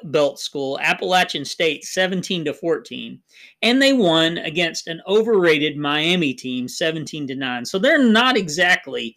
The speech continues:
impressive so far. They're not exactly on fire. And sure, Arkansas hasn't been perfect, but I think people are overplaying what happened last Saturday. Much is made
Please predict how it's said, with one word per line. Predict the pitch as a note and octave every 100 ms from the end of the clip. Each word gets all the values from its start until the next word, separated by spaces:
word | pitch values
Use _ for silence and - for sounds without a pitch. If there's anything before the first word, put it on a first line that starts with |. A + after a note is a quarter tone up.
| _ -
impressive | D#3 - F3 D#3+ D3+ C3+
so | - C#3 B2
far. | C3 B2 A#2+ _ _ - - _
They're | F#3
not | G#3+ B3
exactly | A#3 F3+ E3+ D#3 D#3 D#3+
on | C3+ C3+
fire. | - D#3 C3+ C3+ - _ - -
And | F#3
sure, | - B3+ B3
Arkansas | G#3+ G3+ G3+ G3 F#3 F3 F3
hasn't | F3 E3+ F3+
been | E3+ F3+
perfect, | - F3 D#3 - - _ _ _ _
but | D3+ F3
I |
think | F3 G#3 F#3+ - _ _ - _ -
people | - G#3 G#3+
are | F#3+ -
overplaying | F3+ F3+ F#3+ F#3 - E3+ D3+ C#3 B2 A#2+ A#2+ _ _ _
what | D3+ C#3+
happened | C#3+ C3+ C3+ B2
last | B2 A2+ -
Saturday. | D3 B2+ A#2 B2 C3 _ _ - -
Much | E3+ F3+ A3
is | A#3+ F3+
made | F#3 F#3+ F#3+ F#3